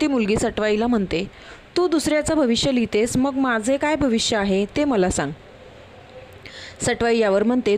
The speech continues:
"तुझं लग्न तुझ्या पोटी जन्मलेल्या मुलाशीच होईल." हे भविष्य ऐकल्यानंतर लग्न न करण्याचा निर्णय ही मुलगी घेते.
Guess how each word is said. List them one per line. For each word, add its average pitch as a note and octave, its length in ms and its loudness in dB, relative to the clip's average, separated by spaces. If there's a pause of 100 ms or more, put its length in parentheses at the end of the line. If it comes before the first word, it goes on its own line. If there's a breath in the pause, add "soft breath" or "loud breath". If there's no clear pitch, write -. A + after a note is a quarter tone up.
"तुझं C#4 240 2
लग्न G#3 360 0
तुझ्या A#3+ 220 0
पोटी C4 320 -2
जन्मलेल्या G3+ 560 0
मुलाशीच G3 500 0
होईल." F3+ 480 -2 (540 loud breath)
हे D#4 120 2
भविष्य C#4 380 2
ऐकल्यानंतर G3 680 0
लग्न A#3+ 260 0
न C#4 200 0
करण्याचा G3+ 540 0
निर्णय F#3 340 0
ही A3 140 0
मुलगी G3 340 0
घेते. G#3+ 300 -2